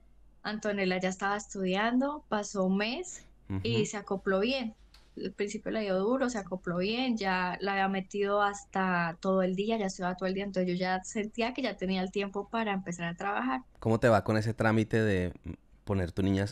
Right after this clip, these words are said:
Speaker 2: al, en el colegio?
Speaker 1: Bien, la verdad fue rápido porque, mm, cuando llegamos hubo una cita, eh, lo que se llama empadronamiento,
Speaker 2: Ujú.
Speaker 1: y ya con eso conseguimos el cupo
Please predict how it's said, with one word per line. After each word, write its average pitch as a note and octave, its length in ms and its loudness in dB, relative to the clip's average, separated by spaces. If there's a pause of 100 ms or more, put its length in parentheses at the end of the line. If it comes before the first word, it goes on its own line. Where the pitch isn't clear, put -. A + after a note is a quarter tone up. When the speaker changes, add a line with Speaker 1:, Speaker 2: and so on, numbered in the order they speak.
Speaker 2:
al, F2 380 -4 (160)
en F2 120 -2
el F#2 100 0
colegio? E2+ 420 0 (1120)
Speaker 1:
Bien, A#3+ 420 2
la G#3+ 120 2
verdad F#3+ 280 2
fue G#3 160 -4
rápido C4 600 0
porque, A3 760 0
mm, F3+ 320 2 (440)
cuando A3 260 4
llegamos G3+ 500 2
hubo A#3 180 4
una A3 200 2
cita, A3+ 480 -4 (140)
eh, G#3 360 0
lo G3 140 0
que G#3+ 100 -2
se G#3 140 -4
llama F#3+ 320 4
empadronamiento, G#3 1040 0 (140)
Speaker 2:
Ujú. A#2 420 -4 (680)
Speaker 1:
y B3 120 -4
ya G#3 200 -2
con G#3+ 200 0
eso A3 300 0
conseguimos G#3 640 0
el A3+ 100 -2
cupo A#3 540 0